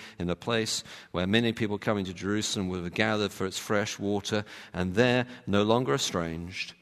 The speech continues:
no longer shamed, no longer untouchable, silence the whispers, "What did this man do?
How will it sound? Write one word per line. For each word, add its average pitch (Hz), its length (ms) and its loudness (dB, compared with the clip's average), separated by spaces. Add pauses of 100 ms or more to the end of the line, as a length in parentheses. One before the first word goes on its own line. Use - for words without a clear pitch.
(220)
no 95 160 2
longer 120 260 4
shamed, 90 640 -2 (320)
no 107 140 4
longer 139 340 6
untouchable, 113 880 0 (280)
silence 131 760 2 (200)
the 117 100 2
whispers, 113 640 0 (200)
"What 92 300 -2
did 95 160 -4
this 95 260 0
man 92 340 -2
do? 92 440 0